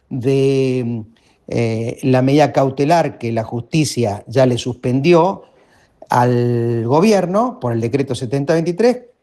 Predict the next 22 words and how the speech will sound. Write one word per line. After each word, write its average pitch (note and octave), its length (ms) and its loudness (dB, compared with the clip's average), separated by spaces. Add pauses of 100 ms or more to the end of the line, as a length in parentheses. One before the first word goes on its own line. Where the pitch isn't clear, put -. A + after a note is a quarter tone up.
con D3+ 140 2
lo D#3 120 4
cual C3 400 -2
todas C#4+ 360 2
estas G3+ 240 -4
incorporaciones D#3 880 -2
también E3 320 -2
quedan E3+ 280 -2
nulas, F#3+ 480 0 (300)
porque E3 340 2
dependen G#3+ 760 0 (320)
de C#3+ 220 0
la C#3+ 140 4
suspensión F#3+ 1000 -2
original D#3+ 720 -2
que D#3 100 -4
se B2 140 -8
hizo C#3+ 340 -2
del A#2+ 160 0
decreto C#3+ 800 0
de B2 180 -6
regulador B2+ 800 0